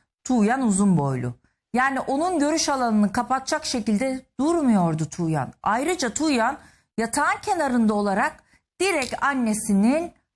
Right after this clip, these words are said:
arka tarafında duruyordu. Son görüş noktası bu. Ya kız, ben anladım siz niye konuşturmuyorsunuz Sultan'ı. Tabii konuşturmazsınız. Çünkü Sultan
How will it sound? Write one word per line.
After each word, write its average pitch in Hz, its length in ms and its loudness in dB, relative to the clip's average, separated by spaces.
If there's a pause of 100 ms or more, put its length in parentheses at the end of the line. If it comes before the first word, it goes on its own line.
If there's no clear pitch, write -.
(140)
arka 220 380 -2
tarafında 190 640 0
duruyordu. 147 540 -2 (1300)
Son 214 540 -2 (100)
görüş 220 400 -2
noktası 190 760 -4 (1040)
bu. 214 340 0 (300)
Ya 226 260 0
kız, 311 460 -2 (380)
ben 233 180 2
anladım 311 400 0 (120)
siz 269 220 -4
niye 285 260 0
konuşturmuyorsunuz 180 840 0
Sultan'ı. 147 640 -2
Tabii 269 220 -2
konuşturmazsınız. 170 1000 0
Çünkü 254 200 -2
Sultan 339 500 0